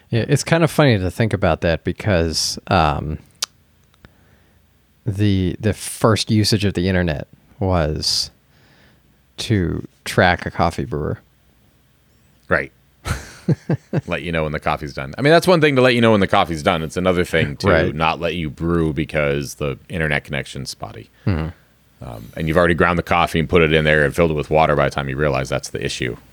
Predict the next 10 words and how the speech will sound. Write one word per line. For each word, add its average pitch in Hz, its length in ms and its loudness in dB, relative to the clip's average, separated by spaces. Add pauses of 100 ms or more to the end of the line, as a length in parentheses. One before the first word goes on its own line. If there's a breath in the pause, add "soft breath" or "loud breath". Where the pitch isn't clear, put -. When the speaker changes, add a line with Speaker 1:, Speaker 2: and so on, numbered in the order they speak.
(240)
Speaker 2:
you 78 120 -8
know, 64 260 -8
and 62 160 -8
it's - 320 -10
not 65 200 -2
easy 73 240 -2
to 69 60 -4
clean 78 280 -2
that - 180 -2
up. - 200 -6